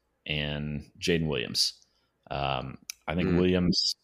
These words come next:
Speaker 1: probably will improve a lot from year one to year two, and it will suddenly, you know, become very obvious that we have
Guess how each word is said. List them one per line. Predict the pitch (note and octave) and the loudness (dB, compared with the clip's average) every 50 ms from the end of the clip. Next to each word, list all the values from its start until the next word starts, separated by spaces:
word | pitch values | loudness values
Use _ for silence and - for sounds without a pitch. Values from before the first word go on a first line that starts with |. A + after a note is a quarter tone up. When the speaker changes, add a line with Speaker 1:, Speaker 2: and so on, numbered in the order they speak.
| _ | _
Speaker 1:
probably | - - F#2 F2 F#2 F#2 F2+ | 2 4 4 6 6 6 4
will | E2 E2+ E2+ E2+ E2 - | 4 4 4 4 2 2
improve | - D2+ D2 - - F2+ F2 F2 E2 D2 | -2 -4 -6 -2 0 0 2 2 2 0
a | D#2+ | 0
lot | D#2 D#2 D#2 D2 D#2 - - - - | 0 0 0 0 0 0 -2 -6 -10
from | - - E2 D#2 D#2 | -6 -4 -2 -2 -2
year | D2+ D2+ D#2+ | -2 -2 -2
one | D2+ D2 D#2+ E2 D#2+ D#2+ D#2+ D#2 | -2 -2 -2 -2 0 -2 -2 -4
to | - - | -4 -4
year | D#2+ D#2 D#2 D#2 D2 C#2+ | -2 -2 -2 -2 -2 -2
two, | - - E2+ D#2+ D#2+ D#2+ D#2+ - _ _ _ _ _ _ - | -4 -2 -2 0 -2 -2 -4 -6 _ _ _ _ _ _ -8
and | D2+ D2+ | -6 -4
it | D#2 A#1+ | -4 -4
will | C#2+ D2+ D2+ D2+ D2 D2 C#2+ - _ _ _ | -4 -4 -2 -2 -2 -2 -4 -8 _ _ _
suddenly, | - - - - - F2 E2 D#2+ E2 D#2+ D#2 D#2 D#2 D#2 D2+ - | -4 0 2 4 4 4 4 2 0 0 0 0 0 -2 -4 -4
you | - E2 D2+ | -6 -6 -4
know, | D2 C#2+ D2 | -4 -4 -4
become | C#2+ D2+ D2 - E2+ - - F2+ F2 E2+ D#2+ | -6 -6 -4 -4 -4 -2 0 0 0 0 0
very | D#2 E2 D#2 D#2+ - | -2 -2 -2 -2 -2
obvious | - C#2 E2 D#2 D2 C#2+ C#2+ C#2 - | 0 0 -2 -2 -2 -2 -2 -2 -2
that | - D2 C#2 | -2 -2 -6
we | - D2+ D2 | -4 -4 -4
have | C2+ E2 D#2 C#2+ C#2+ C#2+ D2+ D2 - - | -2 -2 -2 -2 -2 -4 -4 -6 -6 -10